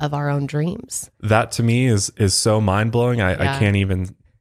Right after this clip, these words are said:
Speaker 2: stop thinking about that
Speaker 1: I
Speaker 2: because
Speaker 1: know.
Speaker 2: wha-, ima-, like, imagine if there is a way to compile all of those ninety-five percent of memories we don't get to actually experience
Speaker 1: Mm-hmm.
Speaker 2: and, like, watch 'em back. How crazy
Speaker 1: And
Speaker 2: it would be.
Speaker 1: see.
Speaker 2: What kind of shit would be in there?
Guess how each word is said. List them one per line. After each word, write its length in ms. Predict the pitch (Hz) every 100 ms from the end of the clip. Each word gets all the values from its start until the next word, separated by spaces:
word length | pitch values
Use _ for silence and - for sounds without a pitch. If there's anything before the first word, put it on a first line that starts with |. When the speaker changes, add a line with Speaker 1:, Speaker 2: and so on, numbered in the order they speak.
| _
Speaker 2:
stop 400 | - - 90 -
thinking 260 | 98 104 95
about 280 | 82 78 65
that 200 | 76 -
Speaker 1:
I 20 |
Speaker 2:
because 480 | 78 - 82 151 147
Speaker 1:
know. 80 | 147 _ _ _ _ _ _ _ -
Speaker 2:
wha-, 180 | 98 -
ima-, 320 | 117 117 120 -
like, 240 | 123 117
imagine 420 | 120 117 127 156 156
if 140 | 127
there 140 | 127
is 100 | 120
a 40 | 113
way 120 | 107
to 80 | 107
compile 580 | - 95 - 92 95 101
all 280 | 92 98 95
of 100 | 95
those 380 | 92 90 92 -
ninety-five 600 | 92 87 98 95 101 98 -
percent 300 | 92 92 92
of 40 |
memories 340 | 90 87 92 92
we 60 |
don't 340 | 82 85 87 - _ _ _ -
get 160 | 101
to 80 | 104
actually 320 | 92 - 95
experience 580 | 87 80 90 85 - 165
Speaker 1:
Mm-hmm. 80 | -
Speaker 2:
and, 120 | 92
like, 260 | 90 82 -
watch 360 | 90 85 85
'em 120 | 87 87
back. 300 | 80 - -
How 160 | 101
crazy 380 | 92 - 101 90 82
Speaker 1:
And 60 |
Speaker 2:
it 40 | 85
would 140 | 82
be. 280 | 165 175 170
Speaker 1:
see. 40 |
Speaker 2:
What 160 | - 151
kind 160 | 180 175
of 80 |
shit 180 | - 139
would 100 | 120
be 140 | 107 101
in 100 | 110
there? 240 | 80 -